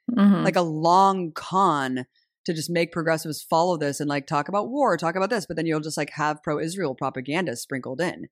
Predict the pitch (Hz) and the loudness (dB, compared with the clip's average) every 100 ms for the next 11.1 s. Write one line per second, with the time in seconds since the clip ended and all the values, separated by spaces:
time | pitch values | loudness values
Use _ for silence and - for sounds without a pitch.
0 | _ - - - - - 156 151 143 - | _ -20 -20 -20 -20 -6 -2 2 4 4
1 | 160 156 160 156 156 143 127 143 139 131 | 4 2 2 0 0 -4 -2 -2 -2 -2
2 | 143 135 135 131 131 135 131 120 - 135 | -2 -2 -2 0 -2 -2 -6 -8 -8 -6
3 | 123 127 123 - - - - - 139 - | -6 -4 -6 -8 -12 -14 -12 -8 -6 -6
4 | - - 143 123 120 - 50 50 - 151 | -12 -8 -6 -4 -6 -8 -12 -14 -14 -8
5 | 143 147 - 143 147 131 127 127 131 - | -4 -4 -2 0 0 0 -2 -2 -4 -4
6 | - 147 143 139 135 131 131 127 127 135 | 0 4 6 4 2 -2 -4 -6 -8 -10
7 | 123 139 135 123 - 123 127 131 127 131 | -4 -2 -2 -4 -6 -6 -2 -2 -2 -4
8 | 117 - - 156 196 - - - - 113 | -6 -6 -4 -2 -4 -6 -10 -10 -10 -8
9 | 123 131 127 123 127 - 135 127 127 131 | -6 -4 -2 -2 -4 -6 -6 -4 -4 -2
10 | 131 127 127 - - 135 139 151 147 135 | -2 -4 -8 -8 -8 -4 0 0 0 -2
11 | 123 | -4